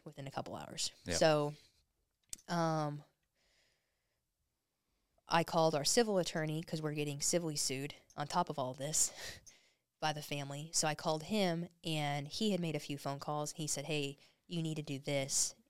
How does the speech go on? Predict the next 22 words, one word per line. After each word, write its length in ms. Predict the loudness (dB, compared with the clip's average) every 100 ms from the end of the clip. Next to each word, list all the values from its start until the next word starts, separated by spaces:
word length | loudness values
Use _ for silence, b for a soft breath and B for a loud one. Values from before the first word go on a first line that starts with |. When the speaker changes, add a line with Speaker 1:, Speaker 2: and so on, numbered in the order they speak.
| -8
Speaker 1:
and 260 | -6 -6
w-, 220 | -6 -10 -10
we 120 | -14
should 140 | -10 -6
have 140 | -6
an 60 | -8
answer." 340 | -8 -6 -6 -8 b b b
So 400 | 0 2 2 0 -6 _ _ _
phone 200 | -2 2 6
calls 220 | 4 4
were 100 | 2
made, 420 | 4 4 2 0 b b b b _
and, 800 | 0 2 4 4 2 2 0 -4 -10 -4
um, 640 | 0 2 2 -2 -6 -12 -16 _ _ _ _ _ _ _ _ _ _ _ _ _ _ _ _ _ _ _ _ _ _ _ _ _ _ -20 _ _ _ -6
we 200 | 0 2
get 160 | 0
told 560 | 2 4 4 4 0 -6 _ _ _ _ _ _ _ _ _
the 140 | -2
paperwork 480 | 0 2 4 2 0
has 200 | -6 -4
been 160 | -2 0
submitted, 560 | -2 0 0 2 0